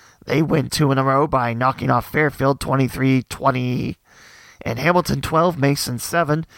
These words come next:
For the Big Blue, that's their first win over Mason in ten years. And also gives the Comets their first conference loss.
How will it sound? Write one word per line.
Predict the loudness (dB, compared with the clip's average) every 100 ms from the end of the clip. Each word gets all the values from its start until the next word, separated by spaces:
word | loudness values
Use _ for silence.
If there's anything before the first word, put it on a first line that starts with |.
| -20 -20 -20 _ _ _
For | -4 0 2
the | 0 0
Big | 0 0
Blue, | 0 0 0
that's | 0 -2
their | -2 -2
first | 0 -2 0
win | 0 0
over | 2 0
Mason | 0 0 0 -2 -4
in | -6
ten | -4 -6 -2
years. | 2 2 2 -2 -8 -10 -16 -20 -20 -12
And | -6
also | -4 -2 -2
gives | -2 -2 -2 -2
the | -6
Comets | -2 0 0 -2
their | -2
first | -2 0 0 -2
conference | -2 -2 -2 -6 -4
loss. | -2 -2 -4 -8